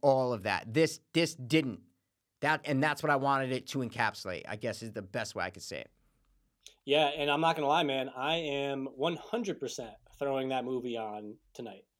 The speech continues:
Speaker 1: Me too. I'm, I'm,
Speaker 2: Because
Speaker 1: I'm watching
Speaker 2: I
Speaker 1: Under the
Speaker 2: haven't
Speaker 1: Bed.
Speaker 2: seen it.
Speaker 1: But
Speaker 2: Dude, I haven't
Speaker 1: dude,
Speaker 2: seen it since you recommended it. And
Speaker 1: you've
Speaker 2: that, dude, that was
Speaker 1: seen
Speaker 2: really,
Speaker 1: it,
Speaker 2: like,
Speaker 1: but
Speaker 2: four years
Speaker 1: you've
Speaker 2: ago.
Speaker 1: seen it more recently than I have, bro. And that was
Speaker 2: <laughs> Yeah.
Speaker 1: fucking three years ago that I fucking, uh, gave you the dope assignment. Yeah.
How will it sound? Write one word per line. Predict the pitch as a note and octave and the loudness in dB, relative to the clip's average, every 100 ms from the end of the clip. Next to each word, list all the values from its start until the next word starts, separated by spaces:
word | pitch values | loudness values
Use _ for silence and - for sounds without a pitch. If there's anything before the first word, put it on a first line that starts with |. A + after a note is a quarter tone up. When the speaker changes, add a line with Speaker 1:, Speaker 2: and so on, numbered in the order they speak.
| _ - | _ -2
Speaker 1:
Me | D3+ | 0
too. | E3 C#4 C3+ | 4 6 6
I'm, | C#3 E3 | 6 6
I'm, | F#3+ G#3+ | 4 4
Speaker 2:
Because | - | 4
Speaker 1:
I'm | F#3+ | 4
watching | D#3+ G#3 B2 | 6 4 4
Speaker 2:
I | D3 | 6
Speaker 1:
Under | |
the | E3 | 6
Speaker 2:
haven't | F3 F3+ | 8 6
Speaker 1:
Bed. | |
Speaker 2:
seen | C#3+ E3+ | 4 0
it. | C3+ - _ _ _ _ | -4 -8 _ _ _ _
Speaker 1:
But | - | 4
Speaker 2:
Dude, | |
I | - | 6
haven't | B3 | 4
Speaker 1:
dude, | - | 4
Speaker 2:
seen | A#3+ | 4
it | G3+ D3 | 4 4
since | - F#3+ E3 | 2 0 2
you | E3 | 4
recommended | E3 D#3+ G3 G#3 G3+ | 6 6 6 8 8
it. | G3+ G3+ | 6 8
And | |
Speaker 1:
you've | G#3 | 8
Speaker 2:
that, | G3+ | 8
dude, | - | 8
that | |
was | E3+ | 8
Speaker 1:
seen | C4+ | 8
Speaker 2:
really, | C#4 A3 | 10 8
Speaker 1:
it, | |
Speaker 2:
like, | C#3+ | 8
Speaker 1:
but | - | 6
Speaker 2:
four | F#3 F#3+ | 8 6
years | D3+ G3 | 8 8
Speaker 1:
you've | D#4 | 8
Speaker 2:
ago. | - | 6
Speaker 1:
seen | C4 C4 | 4 6
it | |
more | B3 B3 | 6 6
recently | C4 B3+ B3+ C4+ | 4 2 2 4
than | B3 | 6
I | C#4+ F4+ | 6 6
have, | F3+ C#3 B2 | 4 4 4
bro. | E3 B3+ C#4+ - F#3+ F#3+ | 4 4 0 0 2 6
And | F#3 | 6
that | B3 C4+ | 8 6
was | C4 | 8
Speaker 2:
<laughs> | |
Yeah. | A#3+ F3 | 10 10
Speaker 1:
fucking | B3+ B3 | 10 4
three | G3+ C4 C4 | 2 2 4
years | C#4+ E4 B3+ | 2 2 4
ago | G3 E3 | 6 6
that | D3+ | 4
I | C#3 | 2
fucking, | E3 D3 D3 C#3 | 2 2 2 4
uh, | C3 A#2+ A#2 | 6 6 4
gave | B2+ C#3 B2 | 4 4 4
you | |
the | B2 | 2
dope | A#2 C3 B2+ | 4 4 4
assignment. | A2+ B2+ A#2 G#2 A2+ | 2 2 2 0 4
Yeah. | A#3 F3 | 4 4